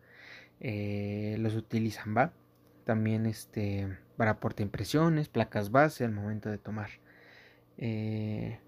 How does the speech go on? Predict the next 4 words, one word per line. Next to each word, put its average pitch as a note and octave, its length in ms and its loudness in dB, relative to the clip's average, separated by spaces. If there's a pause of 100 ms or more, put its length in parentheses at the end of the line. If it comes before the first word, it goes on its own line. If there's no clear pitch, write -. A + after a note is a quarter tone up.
(140)
para A#2 280 8
una A#2 720 2 (520)
rehabilitación A2+ 840 4
total. D#3 260 0